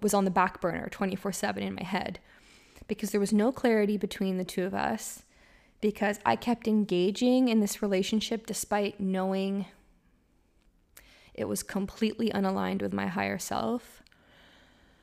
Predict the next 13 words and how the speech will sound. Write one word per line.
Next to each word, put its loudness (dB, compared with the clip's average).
Um, -2
not 4
embodying 6
the 6
values 2
that 0
I 2
actually -2
require -2
from -2
a 0
partner. 0
So 0